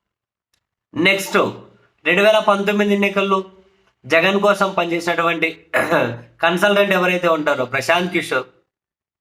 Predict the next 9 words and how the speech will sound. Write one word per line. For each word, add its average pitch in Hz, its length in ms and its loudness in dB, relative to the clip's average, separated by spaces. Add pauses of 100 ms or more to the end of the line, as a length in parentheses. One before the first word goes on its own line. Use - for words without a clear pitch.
(600)
ప్రశాంత్ 196 420 2
కిషోర్ 208 340 0
అన్ని 165 300 0
మాటలని 175 520 0
కూడా 165 300 -2 (960)
ఇప్పుడు 226 260 2
తన 202 220 2
వైపే, 190 400 2 (760)
అంటే 165 140 -2